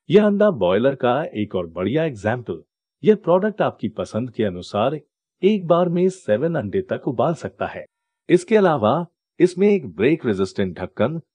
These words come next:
स्टेनलेस स्टील बॉडी है और ये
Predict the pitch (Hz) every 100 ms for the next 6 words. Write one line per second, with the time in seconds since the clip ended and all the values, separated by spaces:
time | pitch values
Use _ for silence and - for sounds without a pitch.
0 | _ - - 185 180 185 185 - 110 139
1 | 107 87 104 95 107 180 - 95 82 82
2 | 101 147